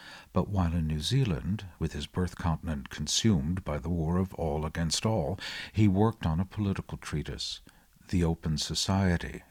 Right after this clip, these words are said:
and Its Enemies, in which he defined the tolerance paradox.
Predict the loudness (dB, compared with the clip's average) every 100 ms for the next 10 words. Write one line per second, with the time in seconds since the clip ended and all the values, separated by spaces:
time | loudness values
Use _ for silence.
0 | -4 -2 -2 0 2 4 0 -4 -8 -10
1 | -10 -16 -8 0 2 2 0 -2 0 -2
2 | 0 0 -2 -4 -10 -8 -8 -4 -2 -2
3 | -4 -6 -8 -6 -2 0 0 0 -6 -6
4 | -8